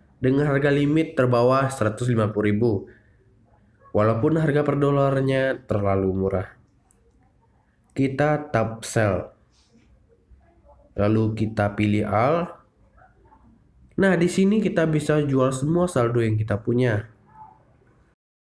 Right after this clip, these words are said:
Lalu select a payment method. Lalu add a new payment method. Kita akan menambahkan akun metode pembayaran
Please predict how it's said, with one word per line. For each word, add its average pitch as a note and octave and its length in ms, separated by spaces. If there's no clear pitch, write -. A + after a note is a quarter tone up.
Lalu D#3 240
select D#3 400
a B2 80
payment B2+ 400
method. A2+ 480
Lalu F3 320
add - 480
a D3+ 80
new D#3+ 560
payment A2 400
method. G2+ 480
Kita E3+ 240
akan E3+ 240
menambahkan D3 560
akun C#3 240
metode B2+ 640
pembayaran G#2 800